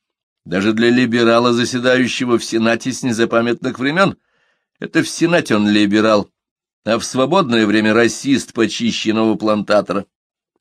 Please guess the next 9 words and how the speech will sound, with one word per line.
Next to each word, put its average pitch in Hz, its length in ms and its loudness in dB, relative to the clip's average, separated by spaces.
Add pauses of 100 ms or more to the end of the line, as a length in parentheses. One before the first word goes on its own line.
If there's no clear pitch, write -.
(880)
Потом 202 420 0
я 151 260 2
рассказал 120 600 0
ей 104 200 4
о 95 40 0
своей 98 280 0
встрече 98 720 0
с - 140 -10
Малкерном, 147 760 -2